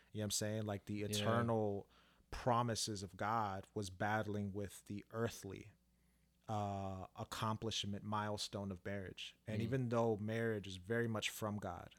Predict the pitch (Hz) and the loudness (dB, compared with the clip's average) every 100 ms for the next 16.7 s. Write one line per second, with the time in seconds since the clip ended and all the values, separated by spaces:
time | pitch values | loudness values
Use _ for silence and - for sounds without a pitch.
0 | - 104 98 95 - - 127 131 131 127 | -6 -4 -2 -4 -6 0 2 4 2 0
1 | - 98 95 92 _ - 131 127 - - | -4 -6 -6 -10 _ 0 2 2 0 -16
2 | - _ - - - - - - - 101 | -20 _ -20 -20 -20 -20 -20 -10 -2 0
3 | 95 90 57 113 - _ _ _ 117 110 | 0 -2 -8 -14 -18 _ _ _ 2 2
4 | 104 117 107 107 - 127 117 120 - 123 | 2 0 0 -2 -2 0 4 4 2 -2
5 | - 123 107 104 98 92 92 101 95 - | 2 4 4 2 0 -2 -2 -2 -4 -8
6 | 98 92 101 95 92 - 98 95 95 95 | -8 -6 -4 -4 -4 -4 -6 -6 -10 -2
7 | 113 117 113 - 113 - 107 110 101 98 | 2 2 2 0 0 0 -4 -4 -4 -4
8 | 98 101 95 104 - _ _ _ 123 113 | -4 -4 -4 -8 -18 _ _ _ -2 2
9 | 107 104 104 101 90 - 98 98 - _ | 2 2 0 0 -4 -6 -6 -8 -10 _
10 | 101 98 101 143 160 147 131 123 117 117 | -8 -8 -2 2 4 2 2 0 0 0
11 | 113 110 107 110 - - - - 135 127 | 0 -2 -4 -6 -8 -12 -10 0 4 6
12 | 107 98 113 110 101 - 107 - 101 98 | 4 4 4 4 0 -4 -8 -6 -4 0
13 | 113 113 - 104 98 101 101 107 113 - | 0 0 -2 -4 -4 -6 -4 -2 0 -2
14 | 113 98 98 104 101 104 101 - 104 101 | -2 -6 -2 -4 -2 -4 -4 -6 -6 -6
15 | 104 98 92 98 98 - 98 92 92 - | -8 -10 -6 -4 -4 -6 -8 -8 -10 -8
16 | - 104 101 90 - - | -6 -2 -2 -4 -8 -12